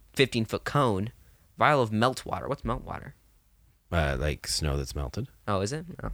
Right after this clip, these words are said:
Speaker 1: that's interesting. Uh, again, doesn't have a cost, so you could replace it. Instantaneous type spell. So imagine a Burning Hands, but instead, oh, what? That's weird. Mm, there's a bit of a typo. It says range fifteen foot cone, but then in the spell description it says a thirty foot cone.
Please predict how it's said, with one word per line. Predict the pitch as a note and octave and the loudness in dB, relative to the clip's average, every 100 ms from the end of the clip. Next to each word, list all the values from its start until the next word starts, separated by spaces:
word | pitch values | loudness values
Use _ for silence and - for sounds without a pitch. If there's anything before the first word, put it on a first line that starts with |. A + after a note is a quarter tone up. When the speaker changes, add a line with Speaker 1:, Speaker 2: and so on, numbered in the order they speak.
| - | -8
Speaker 1:
that's | D3+ A2+ | -8 -8
interesting. | - - C3+ - - - - _ | -8 -10 -10 -14 -20 -20 -20 _
Uh, | F#2 F#2 F#2 D#3 _ _ | -2 -2 -2 -8 _ _
again, | A2+ G2+ G2 | 2 4 4
doesn't | A2 A2+ | 2 2
have | G2 | 0
a | |
cost, | G2+ G2+ G2 - | 2 0 0 0
so | |
you | F#2+ | -4
could | G2+ - | -4 -8
replace | - G2 - | -6 -6 -4
it. | B2 - _ _ _ - | -8 -10 _ _ _ -2
Instantaneous | D3 - C#3 C3 C3 A#2 - | 0 0 2 2 4 2 2
type | G2 - | -2 -2
spell. | - G2 G2+ | 0 0 2
So | A2+ | 0
imagine | A2+ A#2+ A2 | 2 0 0
a | G2 | 2
Burning | C3 C3 A2+ | 4 4 4
Hands, | C3 B2+ F2 G#2 - - _ _ _ | 2 2 0 -4 -10 -14 _ _ _
but | A#2+ G#2+ | 2 2
instead, | G#2 - - E3+ A2 G2+ - _ _ _ _ _ _ _ _ | 0 0 2 2 2 -2 -8 _ _ _ _ _ _ _ _
oh, | B2 G#2+ G2 - | 4 4 2 -4
what? | B2+ G3 - - | -4 -4 -6 -10
That's | - A#2 | -8 -2
weird. | G2 G#2 - _ _ - | -2 -2 -8 _ _ -6
Mm, | B2+ C#3+ C#3 | -2 0 0
there's | C#3 | 0
a | C3+ | -2
bit | C#3+ | -4
of | |
a | B2 | -4
typo. | C#3 - | -6 -4
It | - | -4
says | - A#2 | -4 -2
range | A2+ C3 B2 | 2 2 0
fifteen | - C#3 C#3 G#2+ | -4 -4 -2 -4
foot | G2+ | -6
cone, | - F#2+ F#2 G#2 - - - | -4 -4 -4 -6 -14 -20 -4
but | - G2 | 0 2
then | A2 G#2+ | 4 2
in | G#2 | 2
the | G#2 G2 - | 2 2 -2
spell | - A#2 G#2+ | 0 2 2
description | - A2+ - | 0 -4 -4
it | F#2+ | -8
says | G2 | -8
a | - | -2
thirty | A#2 A#2 | 2 2
foot | G#2+ E2 | 0 -6
cone. | - G#2 | -6 -8